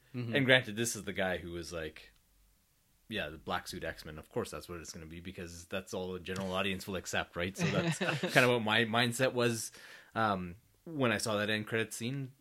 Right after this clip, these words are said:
Speaker 2: I was like, "Oh, there's, yeah, that's a cool Easter egg, but there's no way we'll ever get to the Avengers <laughs> on screen," kind of thing.
Speaker 1: <laughs>
Speaker 2: Here we are. Um, but I always thought that it was kind of awkward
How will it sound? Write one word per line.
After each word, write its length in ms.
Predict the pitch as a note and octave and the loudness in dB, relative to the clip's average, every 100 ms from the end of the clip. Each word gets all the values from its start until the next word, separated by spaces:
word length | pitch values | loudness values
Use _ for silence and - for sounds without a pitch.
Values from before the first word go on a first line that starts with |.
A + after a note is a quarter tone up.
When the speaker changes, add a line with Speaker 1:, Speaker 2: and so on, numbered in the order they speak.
| _ - | _ -12
Speaker 2:
I 60 | F#2 | -10
was 140 | E2+ | -8
like, 160 | D#2 - | -10 -6
"Oh, 180 | F#2+ C2 - | -4 -4 -8
there's, 120 | A#2 - - - | -14 -14 -18 -8
yeah, 280 | A2+ G2 G2 - | -4 -4 -4 -8
that's 400 | E3+ F3+ D3+ - | -6 -2 -4 -6
a 40 | |
cool 260 | - D#2+ D2+ | -12 -12 -10
Easter 240 | - C2+ | -10 -10
egg, 100 | D2+ D#2 | -10 -10
but 140 | F2 | -4
there's 300 | B2 F#2 - | -2 -2 -4
no 520 | A2 B2+ C#3 C3+ C3 | -8 -8 -6 -4 -2
way 320 | B2+ B2 G2 | 2 4 2
we'll 240 | F2 F2+ F#2 | 0 -4 -4
ever 160 | F2+ | -6
get 240 | F2+ F#2 - | -4 -4 -4
to 80 | F2 | -8
the 160 | E2+ | -6
Avengers 600 | D#2+ F#2 F2 D#2 D2 - - - | -4 -4 -4 -8 0 2 2 2
<laughs> 140 | - | 4
on 200 | - G3+ | 6 6
screen," 480 | F#3+ C#3 D3+ C3 A#2 | 4 4 4 4 4
kind 240 | F3+ A#2+ G#2+ | 2 2 2
of 100 | G2 | 0
thing. 260 | G2+ F#2 - - | 0 -2 -2 -8
Speaker 1:
<laughs> 200 | - D3 | -14 -6
Speaker 2:
Here 140 | B2 A2+ | 2 4
we 140 | G#2 | 4
are. 220 | G#2 F2+ - - - - | 2 0 -4 -18 -20 -4
Um, 420 | A#2 A2+ G2+ F2+ E2 _ _ _ - | 2 2 2 -2 -8 _ _ _ 4
but 100 | D#3 | 8
I 20 | |
always 180 | G3 F#3+ | 8 6
thought 160 | F#3+ | 4
that 100 | E3+ D3+ | 4 4
it 40 | |
was 100 | C#3 | 2
kind 160 | D#3+ C#3 | 2 0
of 100 | - - | -2 -4
awkward 480 | A2+ - G2+ C#2+ | -2 -2 -6 -10